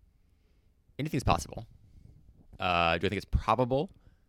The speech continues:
uh, that it will gain global sort of scale? No. Uh, do I think that it's possible that it will gain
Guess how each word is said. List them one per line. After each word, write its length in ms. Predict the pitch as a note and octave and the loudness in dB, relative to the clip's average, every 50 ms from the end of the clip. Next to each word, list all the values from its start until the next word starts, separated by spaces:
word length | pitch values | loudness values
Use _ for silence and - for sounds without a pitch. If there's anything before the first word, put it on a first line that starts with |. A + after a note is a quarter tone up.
| _ _ _ _ - | _ _ _ _ 0
uh, 680 | - G2+ G2 F#2+ F#2 F2+ F2+ F2+ F2+ F2 F2 F2 F2 F2 - - | 2 6 6 8 8 6 6 6 6 4 4 2 2 0 -2 -4
that 200 | F#2 F#2 F#2 - | -4 -2 -2 -2
it 80 | - | -2
will 240 | G2 F#2+ F#2 F2+ E2 - _ _ _ - | -2 -2 -2 -4 -4 -8 _ _ _ -4
gain 440 | - F#2+ F2+ F2+ F2+ F2 F2 F2+ - _ - G2 E2+ - | -2 -2 -2 -2 -2 -4 -4 -6 -10 _ -16 -20 -12 -8
global 720 | - F#2 F2 F2+ F2+ F#2 F2+ F#2+ F#2+ F#2+ F#2+ F#2+ G#2+ - _ _ _ _ _ _ _ _ _ _ _ _ _ _ _ _ _ _ _ _ _ _ _ _ _ _ _ _ _ | -6 -2 0 0 0 2 2 0 0 0 0 -2 -4 -8 _ _ _ _ _ _ _ _ _ _ _ _ _ _ _ _ _ _ _ _ _ _ _ _ _ _ _ _ _
sort 100 | - - | -14 -12
of 100 | F#2 - | -10 -8
scale? 520 | - - - - F#2 F#2 F2+ F#2+ A#2 C#3 - _ - - _ - | -6 -6 -2 0 2 2 2 0 -2 -4 -10 _ -20 -20 _ -10
No. 400 | - F#2 E2+ D#2+ D#2+ D#2+ A2 D#3+ - _ _ _ _ _ _ _ _ _ _ _ _ _ - | -6 -4 -4 -2 -4 -4 -8 -10 -14 _ _ _ _ _ _ _ _ _ _ _ _ _ -4
Uh, 580 | - F#2 F2+ F2 F2 F2 F2+ F2 F2 F2 E2+ E2+ - - _ _ _ _ _ _ _ _ _ _ _ _ _ _ _ _ _ _ | 0 2 2 4 4 2 2 2 2 0 0 -2 -6 -10 _ _ _ _ _ _ _ _ _ _ _ _ _ _ _ _ _ _
do 160 | - G#2+ G2+ G2+ | -4 -2 0 0
I 60 | G2 | 0
think 160 | - A2 G2 | -2 -4 -4
that 100 | - F#2+ | -4 -4
it's 120 | F2 E2+ - | -4 -4 -6
possible 540 | - - - F2 E2+ - - - - F2+ E2 | -6 -6 -6 -6 -6 -8 -8 -8 -6 -6 -4
that 200 | E2+ F2 D#2+ D#2+ | -2 -2 -4 -4
it 40 | - | -4
will 160 | F2 F2 F2+ | -4 -6 -6
gain 600 | F2 E2+ E2+ E2 E2 E2+ E2+ D#2+ D#2+ D#2+ D#2+ E2 | -6 -8 -10 -10 -10 -10 -10 -10 -10 -12 -14 -16